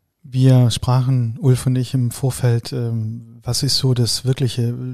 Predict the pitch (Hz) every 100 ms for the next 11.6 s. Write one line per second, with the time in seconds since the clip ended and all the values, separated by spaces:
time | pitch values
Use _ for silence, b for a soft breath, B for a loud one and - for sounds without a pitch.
0 | 123 127 - 117 131 175 151 113 104 110
1 | 107 104 - 120 - - - - 104 98
2 | - 101 101 104 107 107 104 110 - 120
3 | - 214 123 - 117 107 - 131 120 117
4 | 120 - 139 160 - 117 113 - 120 135
5 | 135 127 147 151 151 123 110 - - 117
6 | 117 110 131 123 107 107 - 117 202 220
7 | _ _ _ _ _ - 113 107 117 -
8 | - _ _ _ 156 120 127 131 117 131
9 | 123 117 - 131 143 135 - - 127 139
10 | 139 120 107 113 - 107 98 - - 101
11 | 110 107 - 117 -